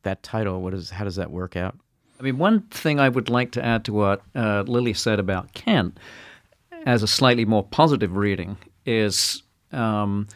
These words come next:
Speaker 2: the definitions of Kant that, say, Daniel Tiffany works with in Infidel Poetics and in a lot of his work, where Kant is, um, a kind of in-group language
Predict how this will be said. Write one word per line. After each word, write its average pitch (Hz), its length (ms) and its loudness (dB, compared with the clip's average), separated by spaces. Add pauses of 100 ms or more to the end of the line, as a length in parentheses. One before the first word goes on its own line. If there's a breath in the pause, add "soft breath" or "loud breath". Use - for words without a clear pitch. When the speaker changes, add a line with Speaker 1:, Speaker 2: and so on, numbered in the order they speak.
Speaker 2:
the 120 80 -4
definitions 139 680 4
of - 160 -10
Kant 120 460 -2
that, 101 180 -4
say, 104 500 0 (160)
Daniel 107 380 2
Tiffany 101 380 -2
works 98 380 -2
with 104 140 -4
in 101 120 -4
Infidel 98 480 -4
Poetics 98 640 -4 (100)
and 117 100 -4
in 107 80 -6
a 110 60 -8
lot 110 180 -8
of 101 80 -12
his 104 180 -12
work, 104 340 -8 (360 loud breath)
where 120 320 4 (140)
Kant 139 580 2
is, 107 540 -2
um, 104 540 -2 (680 loud breath)
a - 80 -8
kind 151 400 2
of 117 400 2 (140)
in-group 139 500 4
language 117 880 4